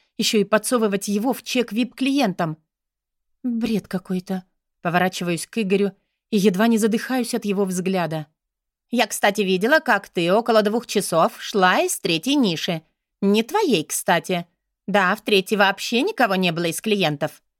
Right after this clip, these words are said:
выдаёт полнейшую ложь Ирина. «Зато там есть винный холодильник, в котором как раз и стояло две бутылки Шабли Вальмур»,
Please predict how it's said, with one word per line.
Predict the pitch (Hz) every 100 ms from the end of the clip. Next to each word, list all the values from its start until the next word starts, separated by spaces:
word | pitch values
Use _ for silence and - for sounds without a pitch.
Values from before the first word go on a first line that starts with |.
| _ -
выдаёт | 165 175 185 220 -
полнейшую | 226 233 262 254 - 240
ложь | 226 214 240
Ирина. | 214 190 160 156 - _ _ _ _ _ _ _ -
«Зато | 160 160 180
там | - 170 202
есть | 202 196 -
винный | 160 165 175
холодильник, | - 165 156 147 214 226 220
в | -
котором | - 160 220 240
как | 220 196
раз | 214 254 196
и |
стояло | - 185 160 170 220 208
две | 156 160 180
бутылки | 160 180 175 170
Шабли | 151 170 151 156 185
Вальмур», | 170 190 147 143 135 -